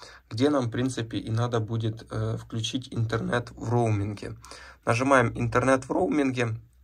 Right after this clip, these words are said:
и смотрите, что здесь, э, происходит. Э, нажимаем международный роуминг, и у вас включено, вс-, видите, у вас включено нету, а мы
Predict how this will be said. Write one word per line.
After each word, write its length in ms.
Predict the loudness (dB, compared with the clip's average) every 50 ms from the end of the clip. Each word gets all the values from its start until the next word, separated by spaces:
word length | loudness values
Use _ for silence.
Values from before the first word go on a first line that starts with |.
| -20 _ _ _ _ _ _ _ _ _ _ -18 -16 -2
и 120 | 0 0 0
смотрите, 500 | 2 2 0 2 2 0 0 2 0 -2
что 220 | -2 -2 -4 -4
здесь, 320 | -4 -2 -2 -4 -4 -6 -8 -14 -18 -20 -20 -20 -18 -16
э, 260 | -12 -10 -6 -6 -6 -4 0
происходит. 720 | 2 2 4 4 0 -2 2 2 2 2 2 -2 -4 -10 -18 -20 -20 -20 -20 -20 -20 -14 -8
Э, 440 | -4 -2 -2 0 0 0 0 0
нажимаем 760 | 2 4 4 4 4 4 4 6 8 8 8 8 6 0 -2 -6 -2
международный 920 | 0 0 0 0 0 2 2 4 4 4 2 2 2 0 0 0 -2 -6 -8
роуминг, 540 | -2 2 2 2 4 2 2 0 -2 -2 -4 -8 -12
и 60 | -6
у 40 | 2
вас 220 | 4 4 4 4 2
включено, 800 | -6 -12 -8 -6 -6 -4 -4 -4 -2 0 0 0 0 0 -4 -10 -20 -16
вс-, 360 | -14 -12 -12 -12 -14 -16 -14 -14
видите, 540 | -12 -12 -6 -2 0 0 0 -2 -4 -4
у 60 | -2 0
вас 260 | 0 0 0 -2 -8
включено 560 | -12 -12 -12 -8 -8 -6 -6 -6 -4 -4 -2
нету, 640 | 0 0 0 0 0 0 -2 -4 -6 -6 -10 -10 -10 -10 -16 -18 -18 -16 -16 -18 -20 -12 -4
а 200 | 0 2 4 4
мы 440 | 4 4 2 4 2 2 0 -2